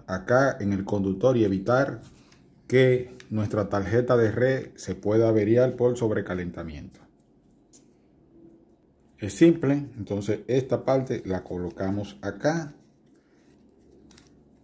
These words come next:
en una tarjeta de red o un router o un módem.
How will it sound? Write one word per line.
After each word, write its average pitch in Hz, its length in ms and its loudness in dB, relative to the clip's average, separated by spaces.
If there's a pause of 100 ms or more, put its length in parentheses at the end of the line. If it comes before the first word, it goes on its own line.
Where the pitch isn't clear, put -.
(460)
en 101 500 0
una 113 180 4
tarjeta 110 420 2
de 98 140 2
red 160 380 2
o 101 100 0
un 117 200 2
router 147 560 0
o 98 100 -2
un 110 180 0
módem. 82 400 -4